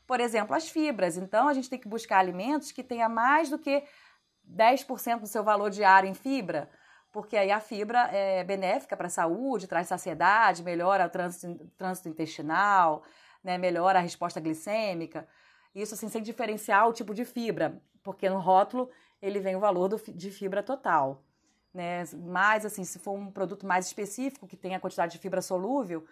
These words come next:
então quanto mais percentual diário tiver, é melhor. Então, a gente precisa dar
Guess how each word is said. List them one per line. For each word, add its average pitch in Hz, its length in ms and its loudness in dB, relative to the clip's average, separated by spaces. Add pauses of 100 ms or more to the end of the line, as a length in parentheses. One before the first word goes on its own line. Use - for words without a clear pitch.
(220)
então 202 140 -6
quanto 240 300 -4
mais 220 240 -2
percentual 196 540 0
diário 180 340 2
tiver, 185 480 -2 (320)
é 226 120 -4
melhor. 226 440 0 (260)
Então, 254 220 -2
a 262 40 2
gente 262 120 -4
precisa 277 340 -2
dar 233 140 4